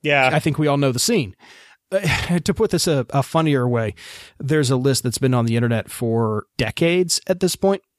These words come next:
Speaker 2: called Peter's Evil Overlord list.
Speaker 1: This is not me, by the way. <laughs>
Speaker 2: No, but it'd be funnier if it was. But
Speaker 1: It would be, but it's not me. <laughs>
Speaker 2: it's been around for ages. Found at evil overlord dot com, which, by the way, if you want to have a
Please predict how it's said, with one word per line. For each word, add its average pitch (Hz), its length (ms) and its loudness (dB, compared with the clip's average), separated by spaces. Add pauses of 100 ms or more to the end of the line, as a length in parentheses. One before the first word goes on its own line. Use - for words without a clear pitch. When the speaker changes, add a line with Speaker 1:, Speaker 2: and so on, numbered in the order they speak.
(220)
Speaker 2:
called 123 260 -4
Peter's 147 420 -2
Evil 147 320 -2
Overlord 143 500 2
list. 156 380 -2 (160)
Speaker 1:
This 151 180 2
is 131 140 2
not 127 240 2
me, 110 240 -2
by 101 180 -4
the 101 100 -6
way. 92 340 -6
<laughs> - 40 -20 (460)
Speaker 2:
No, 123 260 -2
but 135 140 0
it'd 139 80 2
be 156 80 4
funnier 170 280 2
if 139 80 0
it 151 80 -2
was. 98 240 -6
But 139 300 0 (300)
Speaker 1:
It 214 140 2
would 262 220 0
be, 208 200 2
but 143 180 2
it's - 140 -6
not 113 180 -2
me. 95 260 -10
<laughs> - 20 -20 (100)
Speaker 2:
it's 170 200 0
been 160 200 2
around 147 260 0
for - 160 -4
ages. 127 320 -2
Found 180 220 0
at 156 100 -6
evil 165 300 0
overlord 135 440 0
dot 123 200 -2
com, 113 360 -6 (160)
which, 165 280 -4
by 214 140 0
the 170 80 2
way, 139 260 0
if 135 200 -2
you 156 80 2
want 190 200 -2
to 160 80 0
have 147 160 0
a 117 180 0